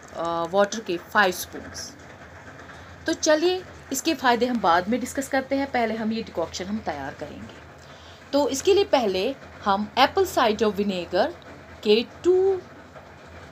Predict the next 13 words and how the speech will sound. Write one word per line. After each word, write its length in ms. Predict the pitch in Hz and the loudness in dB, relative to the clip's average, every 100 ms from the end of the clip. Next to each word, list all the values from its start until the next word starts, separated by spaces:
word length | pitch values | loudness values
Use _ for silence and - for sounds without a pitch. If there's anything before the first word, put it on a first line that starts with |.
| - - - - - | -20 -20 -20 -10 0
टेबलस्पून 640 | 254 214 226 - - 170 | 2 2 0 -2 -12 -12
लेंगे, 400 | 165 175 160 131 131 - - - - - - | -4 -2 -2 -6 -12 -16 -20 -20 -20 -20 -4
टेबलस्पून, 640 | 269 277 262 214 - 151 139 - - - - - - - - - - - | 0 2 2 0 -6 -12 -12 -14 -20 -20 -20 -20 -20 -20 -12 -6 -4 0
tablespoon, 560 | 254 320 - 254 220 208 | 0 0 -4 -4 -2 -2
two 160 | 311 349 | 0 0
tablespoon 580 | 294 226 226 - 202 190 | 0 -2 -4 -6 -8 -6
of 120 | 208 | -8
apple 480 | - 214 254 285 269 | -4 0 0 0 -4
cider 460 | - 160 147 160 160 | -2 -4 -4 -6 -6
vinegar। 440 | 170 151 131 113 - - - - - - - - - - - - - - - - - - - - | -8 -6 -8 -10 -14 -20 -20 -20 -20 -20 -20 -20 -20 -20 -20 -20 -20 -20 -20 -20 -20 -20 -14 -6
ये 100 | 285 | -4
हम 180 | 311 247 | -2 -2
एक 260 | 214 214 | -2 -2